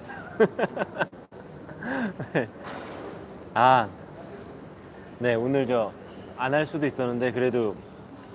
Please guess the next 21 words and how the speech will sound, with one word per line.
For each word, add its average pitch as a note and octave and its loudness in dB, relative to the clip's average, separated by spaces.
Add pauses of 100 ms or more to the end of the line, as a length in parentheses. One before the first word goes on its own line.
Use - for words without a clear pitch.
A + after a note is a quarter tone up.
한번 E3 4
하기로 F3 6
했으니까 A#2+ 2 (760)
꾸준히 G#3 4
해야 F3+ 6
된다고 C3+ 4
생각을 C#3+ 2
해서, A#2 2 (920)
네. A#2+ -2 (340)
<laughs> F3 2 (800)
자, D3 2 (400)
다시 G3+ 12
한번 A3 10
주은이 F#3+ 10
보여드릴까요? D3 6 (1080)
주은이, B3+ 8 (280)
어, D4 12
주은이, A#3+ 4 (220)
어, B3+ 2 (1080)
어, - 4
주은이다, C#4+ 10